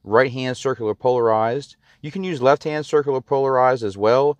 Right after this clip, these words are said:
Just make sure that whatever you use, you match up on your quadcopter. And they are S M A connectors. So just as long as they are S M A,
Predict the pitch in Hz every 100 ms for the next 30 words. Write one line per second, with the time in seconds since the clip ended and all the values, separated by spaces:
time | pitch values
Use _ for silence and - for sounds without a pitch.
0 | _ _ - 127 120 131 113 - - 117
1 | 117 113 110 113 107 104 123 113 107 101
2 | - _ - 107 107 110 113 104 104 92
3 | - 120 110 92 87 95 101 123 _ _
4 | _ _ 113 113 110 120 117 107 - 139
5 | 135 120 113 107 104 92 - - - -
6 | _ _ - 104 98 113 120 110 110 110
7 | 101 101 - - - 120 113 110 107